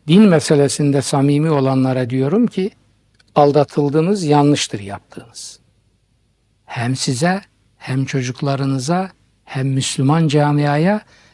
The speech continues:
hem gelecek mutlu günlerimize kötülük ediyorsunuz. Bu yankilere de diyorum ki, yanlıştır yaptığınız.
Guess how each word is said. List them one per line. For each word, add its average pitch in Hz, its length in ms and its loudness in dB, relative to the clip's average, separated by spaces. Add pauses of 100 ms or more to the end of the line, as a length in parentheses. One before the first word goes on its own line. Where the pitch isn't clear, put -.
(120)
hem 170 300 2
gelecek 139 720 2 (1500)
mutlu 135 720 -4
günlerimize 123 1000 -2 (240)
kötülük - 520 -12
ediyorsunuz. - 880 -14 (1160)
Bu 127 80 2
yankilere 139 580 0
de 131 140 -4
diyorum 131 380 -4
ki, - 280 -8 (2250)
yanlıştır 123 500 0
yaptığınız. - 840 -14